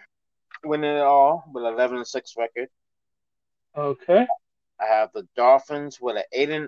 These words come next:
Speaker 1: eight and nine record or a nine and eight record.
Speaker 2: Okay.
Speaker 1: I have a, I have the Patriots in third with an eight and nine record or a nine and eight record.
Speaker 2: Ooh, that's interesting.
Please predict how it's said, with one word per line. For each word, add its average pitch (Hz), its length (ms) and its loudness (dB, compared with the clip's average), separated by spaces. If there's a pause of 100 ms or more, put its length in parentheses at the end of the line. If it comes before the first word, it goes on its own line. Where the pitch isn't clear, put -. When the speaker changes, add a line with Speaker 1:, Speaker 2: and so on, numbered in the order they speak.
(160)
Speaker 1:
eight 151 160 -2
and 165 160 -6
nine 151 300 -2
record 127 360 -4 (120)
or 147 400 4 (100)
a 120 80 -6
nine 120 380 2
and 120 180 -6
eight 120 240 -4
record. 95 340 -18 (1300)
Speaker 2:
Okay. 165 580 6 (380)
Speaker 1:
I 117 40 2
have 110 100 -2
a, 110 220 -4
I 123 40 4
have 127 140 0
the 120 100 -16
Patriots 170 600 -4
in 156 140 -10 (100)
third 127 360 -2
with 113 140 -8
an 110 120 -4
eight 127 200 -4
and 131 120 -6
nine 117 280 -6
record 117 380 -6
or 104 120 -6
a 101 40 -10
nine 113 340 -8
and 107 160 -12
eight 120 200 -8
record. 107 440 -16 (880)
Speaker 2:
Ooh, 165 80 -4
that's 147 300 -2
interesting. 143 760 -2